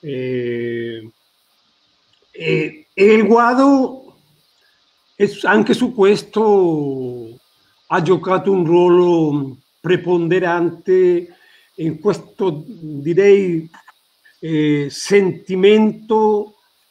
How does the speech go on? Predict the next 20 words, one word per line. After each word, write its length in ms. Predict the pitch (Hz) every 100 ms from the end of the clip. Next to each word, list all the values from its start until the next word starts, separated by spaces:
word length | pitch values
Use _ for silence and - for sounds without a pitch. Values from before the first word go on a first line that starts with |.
| _ _ -
collettivo 840 | 202 180 160 - - 220 202 185
del 200 | 165 147
popolo 340 | 170 160 151
italiano, 580 | 143 156 135 135 131 147
che 120 | 151
non 180 | 208 214
era, 580 | 277 294 254 226 190 185 _ _ _ _ _ _ _ _ 202 139 143 143 - 202 175 170
ti 100 | -
assicuro, 560 | 185 - 175 208 240 233
non 220 | 202 170
era 500 | 202 220 226 214 208 -
solo 840 | - - 196 196 196 196 190 196 _ _ _ _ _ _ _ _ -
i 100 | 180
sindacati, 1400 | - 180 165 160 165 160 165 165 165 175 156 151 151 151 _ _ _ _
i 160 | 160 165
partiti 560 | 175 156 151 170 143
politici 640 | 131 160 165 160 156 - 156
del, 340 | 147 143 147
dell'arco 560 | 143 147 151 156 - 156
democratico, 1000 | 147 147 147 160 160 160 143 151 160